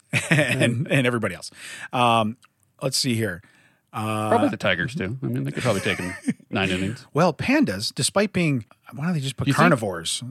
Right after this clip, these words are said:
Speaker 2: you think the, the, the Detroit Red Wings were upset that Chicago had already had the Bears? 'Cause then they could have been the Lions, the Tigers, and the Bears. And then they're like, "Well, really? You always took that? Jerks."
Speaker 1: <laughs>
Speaker 2: Now we're gonna be the Red Wings.
Speaker 1: Well, Bears might be up for grabs pretty <laughs> soon.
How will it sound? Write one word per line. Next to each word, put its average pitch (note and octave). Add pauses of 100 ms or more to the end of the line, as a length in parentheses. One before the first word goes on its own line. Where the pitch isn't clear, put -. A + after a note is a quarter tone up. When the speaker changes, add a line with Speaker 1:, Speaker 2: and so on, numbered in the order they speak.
(100)
Speaker 2:
you -
think A3
the, A2+ (100)
the, A2
the -
Detroit A2+
Red G#2
Wings G#2+
were F#2
upset G2
that G2
Chicago F#2
had F#2
already F2+
had F2
the F2
Bears? F2+ (180)
'Cause G#2
then G2
they G2
could -
have F#2+
been F#2+
the F#2
Lions, F2
the F#2
Tigers, F2
and F2
the E2+
Bears. E2+
And G2+
then F#2+
they're G2
like, A#2
"Well, F3+
really? A#3 (300)
You D#3
always A3
took A3+
that? C#4+ (180)
Jerks." -
Speaker 1:
<laughs> - (260)
Speaker 2:
Now C3+
we're D3
gonna D#3+
be C3
the G2
Red F#2+
Wings. D#2
Speaker 1:
Well, A#2+
Bears B2
might A2+
be G#2
up G2+
for -
grabs F2+
pretty G2
<laughs> -
soon. -